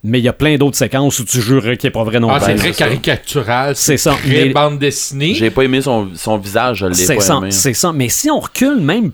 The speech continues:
Speaker 1: plus loin que ça, tout ce qui était adaptation live action de Marvel.
Speaker 3: Hey, Captain America
Speaker 1: Ok.
Speaker 3: avec son bicycle.
Speaker 1: C'est ça,
Speaker 3: C'était
Speaker 1: le,
Speaker 3: laid.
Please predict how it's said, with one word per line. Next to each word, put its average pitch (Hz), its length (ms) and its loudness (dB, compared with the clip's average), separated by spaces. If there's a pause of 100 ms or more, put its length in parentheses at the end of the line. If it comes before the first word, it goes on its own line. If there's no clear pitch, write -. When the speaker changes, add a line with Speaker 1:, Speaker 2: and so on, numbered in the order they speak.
(140)
Speaker 1:
plus 349 400 4
loin 214 320 2
que - 80 -4
ça, 220 280 0 (480)
tout 302 200 2
ce - 160 -4
qui - 160 0
était 196 400 0
adaptation 139 1000 -2 (300)
live 160 440 2
action 131 400 -2
de 127 180 0
Marvel. 107 600 -2 (300)
Speaker 3:
Hey, 90 160 -4
Captain 107 260 -2
America 107 260 0
Speaker 1:
Ok. 143 40 2
Speaker 3:
avec 127 140 0
son 107 120 -2
bicycle. 98 400 -4 (240)
Speaker 1:
C'est - 220 0
ça, 214 280 0
Speaker 3:
C'était 117 200 -2
Speaker 1:
le, 87 60 -4
Speaker 3:
laid. 104 200 2